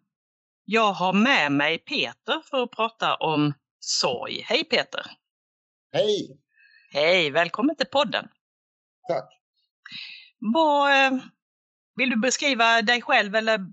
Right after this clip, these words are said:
Speaker 1: presentera dig själv lite kort?
Speaker 2: Ja, jag heter Peter Jakobsson. Och, eh, med det här med sorg så, eh, jag har en dotter som gick bort i, i, eh, den sjukdomen som jag själv har, som är alkoholist och narkoman då.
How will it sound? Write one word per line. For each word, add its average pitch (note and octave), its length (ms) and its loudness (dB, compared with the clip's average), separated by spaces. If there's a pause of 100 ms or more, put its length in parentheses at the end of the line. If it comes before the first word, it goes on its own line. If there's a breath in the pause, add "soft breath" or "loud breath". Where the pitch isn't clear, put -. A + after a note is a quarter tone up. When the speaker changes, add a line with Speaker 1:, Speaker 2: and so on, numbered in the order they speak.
(120)
Speaker 1:
presentera A#3+ 580 0
dig G#3+ 120 2
själv G#3 260 0
lite G#3 220 -4
kort? B3+ 300 -6 (1000 soft breath)
Speaker 2:
Ja, G3+ 160 -4
jag C#3 300 2
heter D3+ 220 -4
Peter F#3 320 -2
Jakobsson. D3+ 720 -4 (540)
Och, D#3 300 -2 (100)
eh, D3 400 0
med D#3+ 140 -2
det E3 40 0
här D#3+ 80 -4
med D3+ 160 -4
sorg D3 480 0
så, D#3 420 0
eh, D3 300 2 (1040)
jag D#3 100 -2
har E3+ 160 2
en D#3 80 -2
dotter C#3 380 0
som C#3+ 200 -4
gick D#3 220 -6
bort F3 340 -2
i, D3 180 0
i, C#3+ 480 -2
eh, C3 340 0 (120)
den D3+ 180 -6
sjukdomen B2 440 -6
som C3 140 -8
jag B2+ 140 -6
själv B2 280 -2
har, D#3 140 0
som C3+ 200 -6
är C3 40 -2
alkoholist C3 500 -6
och A#2 60 -10
narkoman A#2 560 -2
då. F3 300 -2